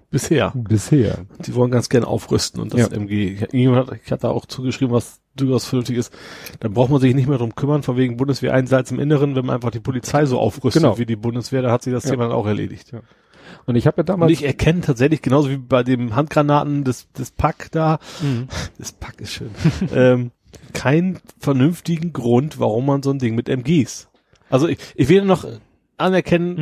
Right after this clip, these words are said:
Speaker 2: Mhm.
Speaker 1: bei Attentat oder sowas, da muss
Speaker 2: Ja.
Speaker 1: ich irgendwie einen Polizisten bewaffnen können. Und mit einer M G kannst du nicht einen einzelnen Kerl da ausschalten. Da kannst
Speaker 2: Richtig.
Speaker 1: du höchstens eine ganze Menge irgendwie umnieten.
Speaker 2: Das, das Argument kam eben auch. Mit Maschinengewehr.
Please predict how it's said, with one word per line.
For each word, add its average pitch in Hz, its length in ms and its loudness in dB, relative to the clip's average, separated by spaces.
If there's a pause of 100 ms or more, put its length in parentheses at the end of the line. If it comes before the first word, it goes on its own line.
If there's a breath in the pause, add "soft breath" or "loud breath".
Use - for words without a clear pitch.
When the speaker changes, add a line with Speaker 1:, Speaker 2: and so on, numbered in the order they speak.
(120)
Speaker 2:
Mhm. 143 40 -14
Speaker 1:
bei 110 100 -10
Attentat 156 640 -2
oder 147 140 2
sowas, 143 260 2
da 143 80 0
muss 147 240 0
Speaker 2:
Ja. 143 80 6
Speaker 1:
ich - 160 -8
irgendwie 143 220 0
einen 131 80 -4
Polizisten 147 460 -2
bewaffnen 135 380 0
können. 123 180 -2
Und 117 100 -4
mit 139 100 2
einer 139 120 2
M 127 140 0
G 139 220 -2
kannst - 300 -4
du - 40 -4
nicht 131 140 -2
einen - 80 -8
einzelnen 131 360 -2
Kerl 160 220 2
da 135 100 6
ausschalten. - 540 0
Da 113 80 -2
kannst 135 240 2
Speaker 2:
Richtig. 139 180 2
Speaker 1:
du 139 120 -4
höchstens - 320 -20
eine 143 120 -10
ganze 139 320 -2
Menge 151 300 4
irgendwie 117 260 0
umnieten. 117 460 -4
Speaker 2:
Das, - 240 2
das - 180 0
Argument 135 380 2
kam 127 180 2
eben 120 200 -4
auch. 110 260 -6
Mit 123 160 -2
Maschinengewehr. 135 640 2